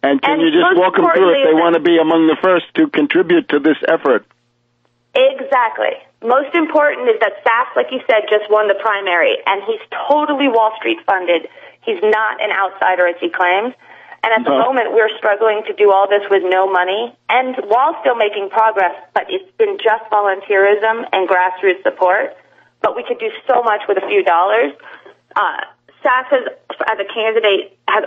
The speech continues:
Speaker 2: always been like a blue chip prospect for Wall Street waiting in the wings. Uh,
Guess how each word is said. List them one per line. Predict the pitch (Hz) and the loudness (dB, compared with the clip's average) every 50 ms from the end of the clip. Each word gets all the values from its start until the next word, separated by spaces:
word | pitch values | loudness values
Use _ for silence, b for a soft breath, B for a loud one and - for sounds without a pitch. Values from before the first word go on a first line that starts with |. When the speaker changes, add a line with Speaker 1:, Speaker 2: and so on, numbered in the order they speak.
| - | 0
Speaker 2:
always | - 226 226 226 226 214 190 | 0 2 2 2 0 0 0
been | - 214 214 | 0 0 0
like | 202 190 185 180 180 | 0 -2 -2 0 -2
a | 175 | -2
blue | 170 - 196 202 208 202 - | 0 2 2 2 2 2 2
chip | 214 196 - - - | 0 0 0 -2 -4
prospect | - 214 196 190 190 - - 196 185 185 - - - | -2 0 0 0 -2 -4 -2 -2 -2 -2 -4 -8 -4
for | - 185 175 | 0 0 2
Wall | 170 185 185 185 185 - | 2 2 2 0 -2 -2
Street | - - 190 175 165 170 | -2 0 2 2 4 4
waiting | 185 180 180 175 175 185 | 4 4 4 4 2 0
in | 175 | 0
the | 170 170 | 0 2
wings. | 165 175 180 180 196 233 233 - _ b b b b b b b b b b b - - | 2 2 2 0 -2 -4 -6 -10 _ b b b b b b b b b b b -6 -2
Uh, | 208 202 185 175 254 | -2 0 0 0 -2